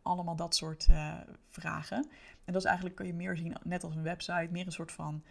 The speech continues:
ehm, ja, brochure of, of uithangbord waar klanten naartoe kunnen als ze denken: "Hmm, ik vind dit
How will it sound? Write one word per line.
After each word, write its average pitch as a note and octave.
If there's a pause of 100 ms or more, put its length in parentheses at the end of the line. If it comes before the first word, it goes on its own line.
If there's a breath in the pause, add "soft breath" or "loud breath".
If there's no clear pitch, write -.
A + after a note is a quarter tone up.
(340 loud breath)
ehm, D3+ (140)
ja, D#3+
brochure F3
of, -
of -
uithangbord E3+
waar D#3+ (340 loud breath)
klanten F3+
naartoe E3
kunnen G3+
als -
ze F3
denken: E3
"Hmm, C#4+
ik -
vind G3
dit F#3